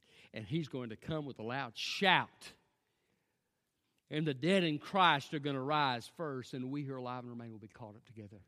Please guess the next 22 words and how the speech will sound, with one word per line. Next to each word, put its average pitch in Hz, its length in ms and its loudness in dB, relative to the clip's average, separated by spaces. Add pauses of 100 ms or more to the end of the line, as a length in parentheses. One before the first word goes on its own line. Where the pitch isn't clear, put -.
(240)
with 92 200 -20
them 85 320 -18
to 98 60 -20
meet 92 180 -14
him 82 120 -18
in 87 60 -18
the 87 120 -18
air. 78 180 -20 (400)
He 90 420 -14 (400)
is 87 420 -16 (400)
our 87 320 -16 (440)
hope. 113 280 -10 (220)
The 139 80 -6
same 240 460 2
God 196 400 6
that 151 200 -6
promised 233 540 0
the 180 80 -2
crucifixion 180 960 -6 (720)
and 147 180 0
the 131 100 -2
resurrection 131 960 -4